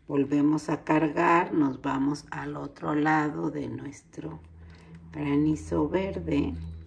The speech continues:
Fíjense, ahí ya terminamos la V volteada.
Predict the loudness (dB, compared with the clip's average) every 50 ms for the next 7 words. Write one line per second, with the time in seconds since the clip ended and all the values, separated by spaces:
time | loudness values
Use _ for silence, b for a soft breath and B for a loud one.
0 | -20 -20 -20 -20 -18 -18 -18 -18 -20 -20 -20 -20 -20 -20 -20 -20 -20 -20 -20 -18
1 | -18 -18 -18 -16 -14 -12 -12 -10 -8 -8 -10 -10 -10 -8 -6 -4 -4 0 0 0
2 | 0 2 2 4 6 8 8 8 8 8 8 6 4 4 2 0 -2 -2 -4 -6
3 | -8 -10 -10 -10 -8 -6 -6 -6 -8 -8 -10 -10 -10 -10 -12 -14 -14 -12 -12 -10
4 | -12 -12 -14 -14 -14 -14 -14